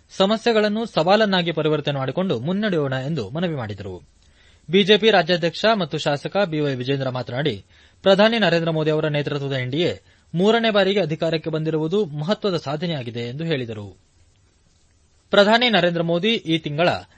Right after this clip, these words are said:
ಎಂಟು ಹಾಗೂ ಒಂಬತ್ತರಂದು ರಷ್ಯಾಗೆ ಅಧಿಕೃತ ಭೇಟಿ ನೀಡಲಿದ್ದಾರೆ. ಮಾಸ್ಕೋದಲ್ಲಿ ನಡೆಯಲಿರುವ ಭಾರತ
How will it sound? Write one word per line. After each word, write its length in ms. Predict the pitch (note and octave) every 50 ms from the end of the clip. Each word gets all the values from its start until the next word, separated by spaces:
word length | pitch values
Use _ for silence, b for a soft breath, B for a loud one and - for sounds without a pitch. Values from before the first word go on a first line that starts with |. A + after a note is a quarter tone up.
| b b b -
ಎಂಟು 360 | E3+ F#3+ G#3+ G#3 - A#3+ A#3+
ಹಾಗೂ 240 | G3+ F#3+ F#3 E3+ F3
ಒಂಬತ್ತರಂದು 600 | D#3+ D3+ D#3 E3 E3 - D#3+ D#3+ D#3+ E3+ G3 F#3+
ರಷ್ಯಾಗೆ 460 | D#3+ D#3 D#3+ - - G#3 G3 F3+ E3
ಅಧಿಕೃತ 460 | D#3+ D3+ D3 F#3+ F#3 - F#3 F3+ D3+
ಭೇಟಿ 200 | B2+ C3+ C3 D#3+
ನೀಡಲಿದ್ದಾರೆ. 680 | D#3 D3 C3 B2 A#2 A2 G#2 G2 G2 F#2 F2+ F2 E2 - _ _ b b b b b b b b b b -
ಮಾಸ್ಕೋದಲ್ಲಿ 560 | D3 D#3 F#3 G3 - - G3 F3 F3+ F3+ F#3
ನಡೆಯಲಿರುವ 560 | F3+ E3+ E3 E3+ E3+ E3 E3 E3+ F3+ G3+ A3 A3
ಭಾರತ 420 | D3+ B2+ B2 D3+ F3+ G3+ G3+ -